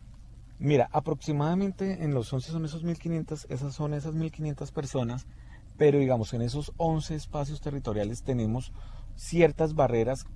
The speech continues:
que limitan la posibilidad de, de actuar por parte del Estado frente a esos procesos de consolidación.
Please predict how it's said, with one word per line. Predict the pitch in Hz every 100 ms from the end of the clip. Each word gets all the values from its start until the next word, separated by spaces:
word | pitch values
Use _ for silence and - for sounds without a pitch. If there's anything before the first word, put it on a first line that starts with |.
| -
que | - 147
limitan | 131 117 135 143 151 151
la | 143
posibilidad | 151 135 123 110 110 110 110
de, | 120 135 131
de | 131
actuar | 113 - - 123 -
por | 131
parte | - 131 123 123
del | 127
Estado | 123 139 120 120 - - -
frente | - 110 104
a |
esos | 104 110
procesos | 120 104 98 101
de | 107
consolidación. | 110 - 104 98 107